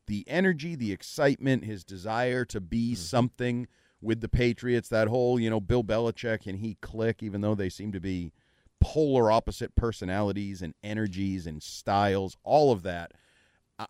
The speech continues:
Speaker 1: I am interested to see where he goes. Now, I still think there are some physical limitations. I still don't think he has elite hands,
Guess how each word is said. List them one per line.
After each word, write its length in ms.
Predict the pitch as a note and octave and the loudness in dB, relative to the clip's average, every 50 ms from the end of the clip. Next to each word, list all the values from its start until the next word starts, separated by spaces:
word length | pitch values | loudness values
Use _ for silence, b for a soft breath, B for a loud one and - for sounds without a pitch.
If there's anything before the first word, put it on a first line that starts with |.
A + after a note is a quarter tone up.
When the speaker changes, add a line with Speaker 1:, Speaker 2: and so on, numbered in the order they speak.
| _ | _
Speaker 1:
I 140 | - D3 D#3+ | 0 2 4
am 200 | F3+ F#3 F3+ E3+ | 4 4 4 4
interested 420 | D#3+ D#3 C#3 C#3 B2+ - C#3 C3+ B2 | 2 2 0 -4 -6 0 0 0 0
to 60 | A2+ | 0
see 180 | - - C3 | -4 -2 -2
where 200 | A#2+ A#2 A#2 A2+ | 0 2 2 2
he 100 | G#2 A2 G#2 | 2 0 -4
goes. 220 | G2+ F#2 E2+ D#2+ | -4 -4 -6 -6
Now, 120 | F#2 F#2+ - | -8 -10 -2
I 160 | - C3 D3 | 2 2 2
still 260 | C#3 - - D#3 D3 | 2 2 2 2 2
think 280 | - - C#3 C3+ B2+ - | 2 0 -4 -4 -4 0
there 160 | C3 B2+ B2 | 2 4 4
are 40 | A#2 | 2
some 180 | - - A#2 G2+ | 2 -2 -10 -6
physical 340 | - A#2+ G2+ G2+ - G#2 | -6 -6 -6 -4 -6 -4
limitations. 500 | A2 A2 G#2 - - G2+ G2 F2 - - | -2 -2 -2 -2 -2 -4 -4 -4 -6 -10
I 80 | C#2+ D2+ | -10 -12
still 220 | - - C3+ C3 | -12 -6 -6 -4
don't 200 | B2 A#2 A2 F2 | -2 -2 -2 -4
think 140 | - G2 F2 | -6 -14 -14
he 120 | F2 F2+ F2+ | -12 -10 -8
has 200 | F#2 F#2+ F2 E2 | -8 -8 -8 -8
elite 300 | E2+ F2+ G2 F2+ - D#2 | -10 -10 -10 -12 -12 -14
hands, 520 | E2 G#2+ G2+ F2 D2+ C#2+ D#2+ E2+ - - | -12 -10 -10 -10 -10 -12 -14 -14 -16 -18